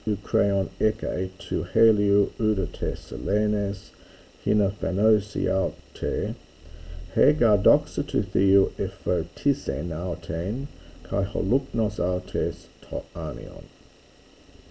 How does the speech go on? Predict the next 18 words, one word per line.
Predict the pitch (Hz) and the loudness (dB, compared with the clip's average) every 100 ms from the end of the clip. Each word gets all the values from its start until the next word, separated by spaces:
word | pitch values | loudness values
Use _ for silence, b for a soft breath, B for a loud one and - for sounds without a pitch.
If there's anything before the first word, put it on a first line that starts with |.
| - - - - - - - B B B B B B - | -20 -20 -20 -20 -20 -20 -20 B B B B B B 2
And | 113 107 101 - | 4 6 2 0
the | 104 98 | 0 0
city, | - - 151 - 90 120 - - - | 0 2 2 2 0 -2 -4 -16 -6
uh, | 101 90 - - - - | -4 -4 -6 -14 -10 -4
had, | 139 156 - 98 | -2 -2 -6 0
did | 143 160 | 2 2
not | 139 - - - | 0 0 -6 -2
have | 92 85 120 - - | 0 0 -2 -6 -20
crayon | - 113 107 104 90 - | -2 0 2 0 -2 -6
a | 92 | -6
need, | 82 90 104 73 76 117 139 - B B B B B B | -4 -2 0 -2 -2 -2 -4 -10 B B B B B B
and | - 92 | -6 -4
then | |
it | 87 - | -4 -4
takes | - - - | -4 -4 -8
the | 85 | -8
genitive, | 90 82 62 92 - - | -4 -4 -4 -4 -4 0
for | 104 101 101 | 4 6 4